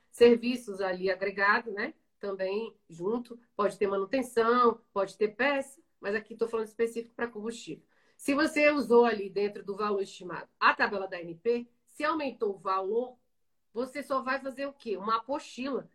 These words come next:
porque você só tá ali, é, aumentando o seu orçamento, né? Então, você não precisaria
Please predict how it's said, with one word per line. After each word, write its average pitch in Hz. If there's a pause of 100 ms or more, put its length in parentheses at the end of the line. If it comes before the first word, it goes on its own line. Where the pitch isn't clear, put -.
(120)
porque 226
você 220
só 226
tá 240 (260)
ali, 208
é, 185
aumentando 240
o 214
seu 202
orçamento, 180 (160)
né? 226 (840)
Então, 208
você 196
não 208
precisaria 208